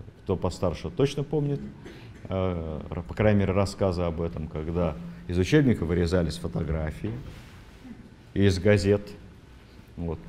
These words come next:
Фотографий тогда же не было фотошопа, всё это было очень сложно, но у нас высокие технологии были в те времена. Стирали там, ф-, ф-, коллективная фотография, стоит пять человек вместе со Сталиным.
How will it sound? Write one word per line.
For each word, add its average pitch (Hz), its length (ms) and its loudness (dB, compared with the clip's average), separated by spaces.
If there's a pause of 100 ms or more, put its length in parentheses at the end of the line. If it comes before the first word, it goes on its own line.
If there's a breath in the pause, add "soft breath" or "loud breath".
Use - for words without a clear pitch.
(100)
Фотографий 110 500 4
тогда 113 240 4
же 82 600 2
не 139 140 4
было 139 200 2
фотошопа, 92 560 -4
всё 90 160 0
это 85 100 0
было 85 140 0
очень 95 240 2
сложно, 117 500 2
но 101 240 0
у 127 40 -2
нас 123 320 -2
высокие 117 400 -2
технологии 92 500 -4
были 76 220 -6
в 73 60 -12
те 78 120 -8
времена. 73 420 -6 (380 loud breath)
Стирали 113 480 4
там, 85 180 -2
ф-, 76 60 -8
ф-, - 500 -14
коллективная 113 420 2
фотография, 120 500 0
стоит 104 340 -2
пять 123 180 0
человек 82 420 -4
вместе 85 280 -4
со 80 160 -6
Сталиным. 78 500 -4